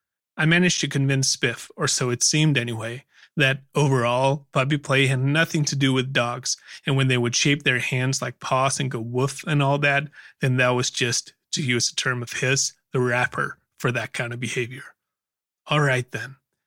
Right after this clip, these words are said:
So it all comes down to deep psychological matters and urges and cravings that lead to behavior which just happens to be similar to how we perceive dogs. There's no link there. I mean, there is, millions and millions of years ago in terms of evolution.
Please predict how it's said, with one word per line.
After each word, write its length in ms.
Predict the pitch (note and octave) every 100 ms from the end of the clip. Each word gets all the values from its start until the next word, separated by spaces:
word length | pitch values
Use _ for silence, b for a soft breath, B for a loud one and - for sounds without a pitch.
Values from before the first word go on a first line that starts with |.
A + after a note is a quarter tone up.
| _
So 200 | - C3+
it 80 | B2+
all 200 | D3 F3
comes 280 | - D3+ D#3
down 240 | C#3 C#3
to 100 | C3+
deep 320 | B2 - D#3+
psychological 720 | D#3 D3+ C#3 C#3 C3 C3+ - C3+
matters 560 | C3 B2+ B2 B2 - -
and 120 | D3
urges 560 | D#3 C#3 C3+ C#3 C#3
and 140 | C3+ B2+
cravings 500 | - C3 C3 C3+ C3+
that 100 | B2+
lead 260 | C#3 D3 C#3+
to 100 | C#3+
behavior 600 | B2+ C3 C3 B2+ B2+ C3+ B B
which 220 | - C#3
just 240 | - C#3+ -
happens 480 | - F#3 F3 C#3+ -
to 100 | C3+
be 160 | C3
similar 640 | A#2+ - B2 B2 A2+ A#2+ - B B
to 100 | D3+
how 160 | C3 A#2+
we 140 | B2
perceive 480 | - B2+ - B2 C3
dogs. 500 | A#2 B2+ C#3+ - - _ _ _ _
There's 200 | E3 D#3
no 220 | D#3+ D#3+
link 240 | C#3+ C3 C3
there. 380 | B2+ B2+ C#3 - -
I 80 |
mean, 240 | E3+ D#3+ D3+
there 180 | C#3+ C#3
is, 440 | C3+ A#2+ C3 - _ _ _
millions 500 | E3 D#3 D#3 C#3 C3+
and 140 | C3 C#3
millions 340 | C3 C3+ B2+
of 80 | C3
years 280 | B2+ B2+ -
ago 320 | C3 A#2+ B2
in 80 | C3+
terms 320 | C3+ B2 A#2+
of 80 | B2+
evolution. 680 | A#2+ B2 A#2+ A#2+ - C3